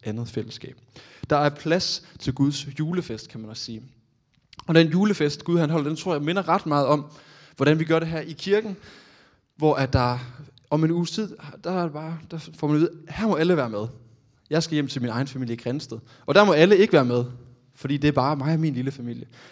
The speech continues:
Men i Guds familie, der er det som den julefest, der bliver holdt her, hvor faktisk, der må alle være med. Der er alle inviteret til, at Bo, han laver hele svineriet.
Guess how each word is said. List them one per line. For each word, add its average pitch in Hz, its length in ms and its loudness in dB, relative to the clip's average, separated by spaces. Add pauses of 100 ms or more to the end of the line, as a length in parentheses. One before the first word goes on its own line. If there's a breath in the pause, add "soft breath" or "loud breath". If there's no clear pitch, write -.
Men 170 120 8
i 190 40 6
Guds 220 240 6
familie, 185 280 2
der 165 100 2
er 180 40 2
det 160 100 -4
som 165 100 -6
den 170 140 2
julefest, 175 420 -2
der 147 60 -4
bliver 131 160 -2
holdt 143 200 -4
her, 180 200 -2 (480 loud breath)
hvor 139 100 -4
faktisk, 143 340 -4
der 185 80 -2
må 190 80 0
alle 165 280 -4
være 123 120 -12
med. 104 160 -12 (120)
Der 160 60 -2
er 160 100 -2
alle 165 300 0 (340 loud breath)
inviteret 120 540 0 (800 loud breath)
til, 151 120 0
at 127 180 0
Bo, 165 200 6
han 131 260 -2
laver 135 260 2
hele 175 300 0
svineriet. 123 400 -2